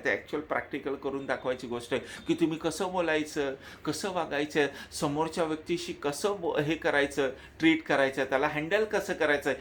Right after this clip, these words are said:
हे तुम्हाला समजलं पाहिजे. ते ज्या पद्धतीचं केलं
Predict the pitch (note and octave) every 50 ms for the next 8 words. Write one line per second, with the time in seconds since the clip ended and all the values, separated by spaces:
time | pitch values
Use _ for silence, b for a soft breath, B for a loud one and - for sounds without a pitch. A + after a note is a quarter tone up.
0 | B B B B - F3+ F#3 F3+ - F3 D#3 E3 E3 F#3 F#3 F#3 - - F3 D#3
1 | D#3 F3 G3 G#3 G#3 G#3+ A3 G#3+ A3 G#3+ G#3+ G#3 A3 A3 G#3 F#3+ D#3+ - - -
2 | - - - - - - - - - - - - - - - - - - - -
3 | - - - - - - - - - - - - - - - - - - - -
4 | - - - - - D#3 F3+ G#3 A3+ G3+ F#3 G#3+ G#3+ G#3 G3+ G3+ - F#3 E3 C#3
5 | D#3 D3+ D#3 D#3 C#3+ - - D3+ D3 - B2 A2 A#2+